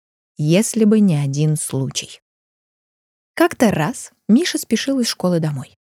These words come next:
Ему хотелось поскорее бросить рюкзак и съесть шоколадный кекс. Мама всегда готовила шоколадный кекс по пятницам.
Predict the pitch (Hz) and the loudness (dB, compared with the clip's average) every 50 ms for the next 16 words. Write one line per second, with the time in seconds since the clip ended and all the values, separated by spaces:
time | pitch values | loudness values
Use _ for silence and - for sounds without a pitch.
0 | _ _ _ _ _ _ _ - 165 180 185 185 165 - 175 160 - 170 170 160 | _ _ _ _ _ _ _ 0 2 4 4 4 2 2 0 0 0 0 0 0
1 | 160 - - 160 - - 156 156 156 170 165 160 156 151 151 - - - - 135 | 0 -2 -4 -4 -2 -2 0 0 2 0 0 0 -2 -2 -4 -6 -10 -12 -10 -10
2 | 139 139 151 160 208 269 - - _ _ _ - 165 - - - - 156 170 170 | -8 -4 -2 -2 -2 -4 -6 -12 _ _ _ -6 -4 -4 -6 -4 -2 0 0 0
3 | - - - 156 - 160 147 143 139 147 147 143 135 - - 120 - - - - | -2 -6 -8 -6 -6 -4 -4 -4 -4 -4 -4 -6 -6 -8 -12 -12 -10 -10 -12 -12
4 | - _ - - - - - - - 247 285 285 277 262 - - - 220 226 - | -12 _ -16 -16 -16 -16 -4 0 2 4 4 4 2 2 0 0 -2 -2 -2 -2
5 | - 151 143 - 143 - - 135 135 135 127 - 139 - - - - 143 139 131 | -4 -4 -4 -4 -6 -4 -4 -4 -4 -4 -4 -4 -6 -6 -6 -6 -6 -4 -4 -4
6 | 135 147 139 131 - - 226 233 - - - 180 165 - 120 117 - - - - | -4 -4 -6 -4 -2 -4 -4 -4 -4 -6 -6 -6 -6 -6 -8 -12 -12 -14 -14 -12
7 | - - - | -12 -12 -12